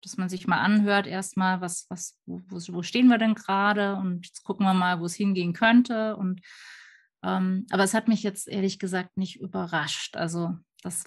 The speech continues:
da ich ja schon wusste, was Coaching ist sozusagen. Ähm, was mich eher überrascht hat,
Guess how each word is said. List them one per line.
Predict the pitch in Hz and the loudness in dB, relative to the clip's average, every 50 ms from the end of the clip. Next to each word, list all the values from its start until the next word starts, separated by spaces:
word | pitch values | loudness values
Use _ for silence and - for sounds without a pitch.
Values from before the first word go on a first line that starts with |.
| - _ | -14 _
da | - - - 160 156 147 131 190 170 180 180 190 | -20 -18 -14 -12 -8 -8 -4 0 2 4 4 4
ich | - 202 196 - | 4 2 0 2
ja | 214 202 190 | 2 2 2
schon | 185 - - 185 185 180 180 175 175 170 165 165 165 | 2 -2 -2 -2 0 0 0 0 -2 -2 -2 -2 -2
wusste, | 175 190 185 - - - 175 165 156 147 - _ _ _ _ _ _ _ _ _ _ - | -2 -2 -2 -2 -4 -4 -4 -6 -6 -8 -10 _ _ _ _ _ _ _ _ _ _ -8
was | 170 165 165 - | -6 -6 -6 -8
Coaching | - - 170 - - - - 170 170 - | -10 -10 -12 -10 -8 -8 -8 -6 -6 -6
ist | - 175 - - | -6 -6 -8 -8
sozusagen. | - 151 147 - 165 160 - 175 175 170 - - - - - _ _ - - - - - - - _ _ _ _ _ _ - | -12 -14 -14 -12 -12 -10 -8 -6 -4 -2 0 0 0 -2 -4 _ _ -20 -20 -20 -20 -20 -20 -20 _ _ _ _ _ _ -8
Ähm, | - 180 165 160 165 170 170 170 170 247 226 185 170 - _ _ _ _ _ _ _ _ _ - | -4 -4 -2 0 0 2 2 2 0 0 -2 -4 -6 -12 _ _ _ _ _ _ _ _ _ 0
was | - 196 202 - | 2 4 8 8
mich | 247 226 - - | 8 8 6 4
eher | 220 254 - 247 | 2 4 4 6
überrascht | 247 247 220 226 240 240 - - - | 6 6 6 6 4 2 0 -2 0
hat, | 240 233 233 240 - - | 0 0 0 -2 -8 -20